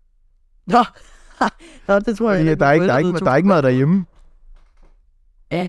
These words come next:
Speaker 1: otteogtres, altså, det ved jeg da ikke, om, øh, man kunne da godt måske, altså, øh, køre det op.
Speaker 2: Jeg troede, det var meget nemt at forstå, det jeg
Speaker 1: Nej,
Speaker 2: skrev
Speaker 1: jeg
Speaker 2: til
Speaker 1: troede,
Speaker 2: dig.
Speaker 1: du skrev, "Jeg spiser hjemme, og så kører jeg."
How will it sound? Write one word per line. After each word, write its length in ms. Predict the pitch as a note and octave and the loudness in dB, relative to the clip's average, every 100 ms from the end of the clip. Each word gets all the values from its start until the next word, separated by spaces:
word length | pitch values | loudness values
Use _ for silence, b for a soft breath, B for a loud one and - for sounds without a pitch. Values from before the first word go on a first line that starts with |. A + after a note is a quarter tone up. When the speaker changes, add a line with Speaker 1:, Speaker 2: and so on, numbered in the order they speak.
| - | -10
Speaker 1:
otteogtres, 680 | - D3 D#3 A#2+ C#3 C#3 - | -10 -4 -4 -4 -8 -12 -14
altså, 120 | - | -10
det 80 | C#3+ | -4
ved 120 | D3+ | -2
jeg 120 | A2 | -2
da 40 | - | -2
ikke, 180 | C3+ | -4
om, 160 | D3+ B2 | -2 0
øh, 260 | A#2 A2 G#2 | 0 0 -2
man 120 | G#2 | -4
kunne 80 | G2 | -6
da 40 | |
godt 200 | F2+ C3 E3 | -4 -4 -2
måske, 260 | F3+ D3 D3 C#3+ | -4 -4 -4 -2
altså, 180 | C3 C3 | -4 -4
øh, 600 | A#2+ A#2 A#2 A#2 A#2 A#2+ - - _ _ | -4 -4 -4 -4 -6 -8 -12 -20 _ _
køre 180 | B2+ A#2+ | -4 -4
det 180 | C#3 | -4
op. 120 | C3+ C3 C#3 | -4 -6 -2
Speaker 2:
Jeg 140 | D#3+ | -2
troede, 200 | G3 G3 | 0 0
det 100 | E3+ | 2
var 100 | D3 | 0
meget 260 | C#3 D#3 G3+ | 2 0 0
nemt 160 | G3 | -2
at 80 | F3 | -2
forstå, 380 | D3+ - F#3+ G3+ | -4 0 2 2
det 20 | |
jeg 80 | E3+ | 2
Speaker 1:
Nej, 80 | E3+ | 0
Speaker 2:
skrev 240 | G3+ E3+ | 0 0
Speaker 1:
jeg 80 | G3 | 0
Speaker 2:
til 140 | G#3 | 0
Speaker 1:
troede, 160 | A#3 A3+ | -2 -2
Speaker 2:
dig. 20 | |
Speaker 1:
du 60 | F#3+ | -4
skrev, 260 | - G3 | -4 -2
"Jeg 120 | F3+ | -2
spiser 320 | F#3 G#3+ F3+ F#3 | -4 -6 -4 -2
hjemme, 320 | E3 G#3 A#3 | -2 0 -2
og 40 | |
så 100 | F3 | -4
kører 260 | E3 F3 F#3 | -6 -6 -4
jeg." 140 | G#3 | -6